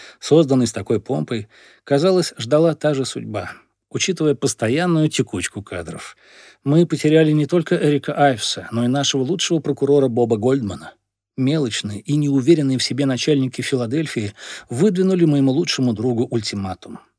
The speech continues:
"Откажитесь от художественных преступлений и вернитесь к делам, связанным с наркотиками и ограблениями банков, или ищите другую работу". Гольдман поймал их на слове и уволился, резко оборвав двадцатичетырехлетнюю карьеру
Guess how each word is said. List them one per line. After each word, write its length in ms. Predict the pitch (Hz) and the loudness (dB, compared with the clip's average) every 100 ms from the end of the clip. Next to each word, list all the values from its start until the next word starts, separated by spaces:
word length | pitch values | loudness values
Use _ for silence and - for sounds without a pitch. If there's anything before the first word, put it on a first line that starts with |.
| - | -4
"Откажитесь 680 | 165 - 175 190 180 139 - | -2 0 2 2 0 -4 -6
от 140 | 123 | -4
художественных 640 | 147 135 143 120 131 110 | 0 4 4 4 0 -2
преступлений 680 | - 104 - 127 156 110 78 - - - | -4 -8 -8 -4 -4 -4 -8 -14 -20 -4
и 100 | 170 | 2
вернитесь 460 | 170 185 208 165 135 | 4 4 2 0 -6
к 80 | |
делам, 340 | 120 135 196 185 | -2 0 2 0
связанным 480 | - 170 147 147 131 | 0 2 2 0 -4
с 80 | |
наркотиками 600 | 123 117 220 185 175 175 | -6 -4 -2 -2 0 0
и 180 | 175 185 | 2 0
ограблениями 720 | 185 131 127 117 127 123 117 | -2 -2 -2 0 0 2 0
банков, 500 | 107 95 90 - - - | -2 -4 -8 -14 -14 -4
или 280 | 233 214 147 | -2 -2 -2
ищите 460 | - 131 113 120 | -2 -6 -6 -8
другую 460 | 131 131 98 98 90 | -4 -4 -2 -4 -4
работу". 400 | 87 92 - - - _ _ _ _ _ - | -8 -12 -18 -20 -20 _ _ _ _ _ 2
Гольдман 460 | 165 220 202 196 | 6 6 6 4
поймал 440 | 170 147 135 120 104 | 4 2 4 2 0
их 100 | - | 0
на 160 | 175 | 0
слове 300 | 185 175 165 156 | 0 0 0 0
и 160 | 190 | 0
уволился, 840 | 170 135 113 131 101 90 - - - | 2 2 4 4 4 -2 -6 -8 -8
резко 440 | 127 190 180 - 175 | 2 2 2 0 0
оборвав 640 | 123 123 117 165 - - | 0 0 2 2 0 -6
двадцатичетырехлетнюю 1120 | 113 123 170 165 214 - 131 110 139 139 120 | -8 -2 0 0 -2 2 2 4 2 2 0
карьеру 520 | 104 101 110 170 160 | 0 0 2 2 2